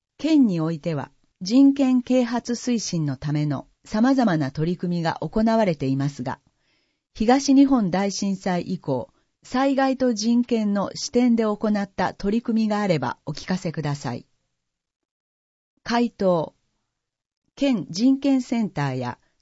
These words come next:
津県民センターで災害と障害者などをテーマに講座を開催したほか、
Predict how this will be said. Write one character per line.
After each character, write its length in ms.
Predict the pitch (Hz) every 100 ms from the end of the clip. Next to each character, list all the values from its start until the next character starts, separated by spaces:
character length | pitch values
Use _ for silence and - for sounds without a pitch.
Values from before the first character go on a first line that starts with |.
| -
津 260 | 226 220 -
県 280 | 233 269 262
民 200 | 269 262
セ 180 | 254 226
ン 80 |
タ 180 | 180 147
ー 40 | 127
で 220 | 123 - _ _ _ _
災 300 | - 247 254
害 240 | 254 254
と 140 | 247
障 280 | 240 262 247
害 180 | 240 226
者 180 | - 143
な 160 | 170
ど 140 | 175 147
を 80 | 139
テ 200 | 175 165
ー 60 |
マ 100 | 139
に 240 | 127 117 - _ _
講 240 | - 247
座 180 | 233 226
を 60 | 220
開 200 | 220 202
催 260 | - 185
し 120 | 180
た 100 | -
ほ 140 | 160 151
か、 240 | 156 139